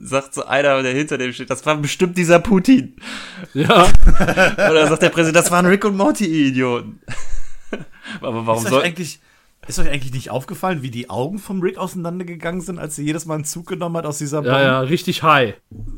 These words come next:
Speaker 2: So.
Speaker 3: Richtig schön nach links und rechts
Speaker 2: Ja.
Speaker 3: die Augäpfel in dem Moment, wo er da eingeatmet hat. Das fand ich so gut.
Speaker 1: <laughs>
Speaker 3: Ja.
Speaker 1: Ja.
Speaker 3: Sie waren ja bewusstseinserweitert, ne? Oder wie hat er es genannt?
Speaker 1: Ja, ja.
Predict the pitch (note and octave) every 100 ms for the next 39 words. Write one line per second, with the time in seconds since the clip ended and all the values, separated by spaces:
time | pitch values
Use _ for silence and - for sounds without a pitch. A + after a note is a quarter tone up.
0 | - - A#2 D#3+ E3 D3 E3+ D#3 D3 D#3+
1 | D#3+ D3+ D3 D#3+ C#3+ C#3+ C#3 F#3 D3 D#3
2 | D#3 D#3 C#3+ E3+ C#3+ D#3 D#3 C#3+ C3+ C#3
3 | C#3 C3 C#3+ B2+ A2+ G2+ G2 G2+ F#2+ -
4 | G2 F2+ A2 G2 G2+ G2 _ _ _ _
5 | - - - - - - _ - - _
6 | _ _ _ A2+ - C3+ _ _ _ -
7 | _ - _ _ _ _ _ _ _ D#3+
8 | D3 C3+ A2 G#2 B2 B2+ A#2+ A#2+ C#3+ -
9 | G2+ - F#2 F#2 F2 F2+ B2 C#3 G2+ F#2+
10 | G2 F#2+ F#2 - F#2 F#2+ F#2 _ G#2 G#2
11 | G2+ F#2+ F#2+ F#2+ F#2+ _ _ D#2 -